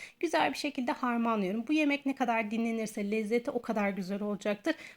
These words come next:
Hatta ertesi güne kaldığında lezzeti kat kat artıyor.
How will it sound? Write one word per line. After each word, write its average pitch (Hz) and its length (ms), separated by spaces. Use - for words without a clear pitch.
Hatta - 340
ertesi 233 400
güne 214 220
kaldığında 240 540
lezzeti 226 460
kat - 320
kat - 320
artıyor. 233 460